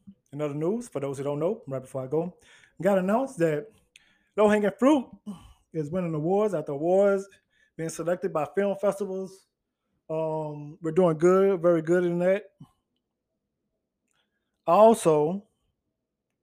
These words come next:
we're starting production on New Orleans twenty thirty very soon.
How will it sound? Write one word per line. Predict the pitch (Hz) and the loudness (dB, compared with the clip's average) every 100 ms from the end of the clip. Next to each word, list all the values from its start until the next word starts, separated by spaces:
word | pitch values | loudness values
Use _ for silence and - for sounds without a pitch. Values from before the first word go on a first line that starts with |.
| _ _ _ _ _ _ | _ _ _ _ _ _
we're | 156 | -10
starting | 151 185 170 | 0 0 2
production | 180 160 180 - 170 | 0 2 0 0 -4
on | 160 | -4
New | 165 | -2
Orleans | 165 170 170 | -2 -2 -2
twenty | - 175 151 | -4 -4 -2
thirty | 170 185 190 208 - _ - | 0 0 0 -4 -8 _ -6
very | 151 180 165 | -2 0 -2
soon. | - 190 196 196 196 | -4 -4 -4 -6 -8